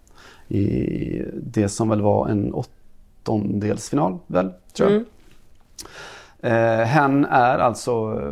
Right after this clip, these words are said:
Speaker 1: fotbollsintresserad och var själv en talang, enligt egen utsago, eh, fram tills dess att hennes förä-, hens föräldrar, eh, tyckte att det där var ingen sport för flickor, eh, att umgås
Speaker 2: Mm.
Speaker 1: så mycket med pojkar.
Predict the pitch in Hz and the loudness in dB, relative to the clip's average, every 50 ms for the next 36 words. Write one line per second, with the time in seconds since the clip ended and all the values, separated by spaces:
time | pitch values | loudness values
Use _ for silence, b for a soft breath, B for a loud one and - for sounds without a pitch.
0 | - - - 147 131 - - - - - - - 113 - 214 - - 120 117 - | -8 -6 -6 -6 -6 -4 -6 -6 -6 -6 -6 -8 -6 -6 -8 -8 -6 -6 -4 -4
1 | - - - - - 123 113 120 117 113 - - - - - 117 107 110 110 110 | -6 -6 -8 -10 -8 -2 0 0 0 0 -2 -6 -6 -2 0 0 0 0 -2 -4
2 | 117 113 113 110 - - - - - 123 123 120 143 151 131 110 - - 110 110 | -4 -4 -4 -4 -6 -8 -12 -4 -2 0 2 2 0 0 -2 -6 -6 -6 -6 -6
3 | 104 110 113 104 107 110 110 107 110 - 110 107 131 131 - 127 139 - - _ | -4 -4 -4 -2 -2 -2 -2 -4 -4 -4 -4 -4 -4 -4 -6 -8 -10 -16 -20 _
4 | - 62 57 - 50 50 50 50 50 50 50 50 50 50 50 - - - - - | -12 -10 -10 -8 -8 -10 -10 -10 -10 -10 -10 -10 -12 -12 -14 -14 -16 -18 -20 -20
5 | - - 123 110 104 101 - 113 107 - 110 104 101 104 - 110 104 104 101 - | -2 0 2 2 2 0 -2 -4 -2 -2 -2 -2 -2 -4 -2 -2 -2 -2 -2 -6
6 | - - - - - b b b b b b b b b b b - - - 135 | -10 -16 -18 -20 -20 b b b b b b b b b b b -20 0 2 4
7 | 131 131 - - 120 123 123 120 113 - - 143 135 135 120 107 101 98 107 127 | 4 4 4 2 2 0 0 0 -2 -4 -2 0 2 4 4 4 2 2 2 2
8 | 131 127 113 113 123 135 - _ _ _ - 113 107 104 - - 65 65 67 65 | 2 2 0 -4 -10 -16 -20 _ _ _ -8 -6 -6 -6 -6 -8 -8 -8 -8 -10
9 | - - - - 50 50 - - - - - 117 - - - - 113 - - - | -10 -12 -12 -14 -14 -14 -16 -16 -14 -10 -10 -10 -10 -8 -6 -4 -4 -4 -6 -10
10 | - - - 104 107 104 110 107 104 107 110 110 107 101 98 - - - 113 110 | -16 -10 -6 -6 -2 2 2 2 4 4 2 2 2 2 0 -4 -4 -4 -4 -4
11 | - - - - - 110 101 - 113 113 - - _ b b b b b b b | -4 -8 -14 -4 -2 0 0 0 -2 -6 -10 -18 _ b b b b b b b
12 | b b b - - - - - 135 - - - _ - 139 156 180 - - - | b b b -20 -14 -4 -4 -4 -4 -4 -8 -12 _ 0 2 2 0 -2 -8 -16
13 | - - _ - 113 107 - 65 67 - - - - 190 196 - - 202 - 110 | -20 -20 _ -6 -6 -4 -4 -4 -6 -6 -6 -2 2 4 4 4 4 2 0 -2
14 | 104 - - - - - 110 107 98 - - 65 - | -4 -2 -4 -4 0 0 0 0 0 -2 -4 -4 -4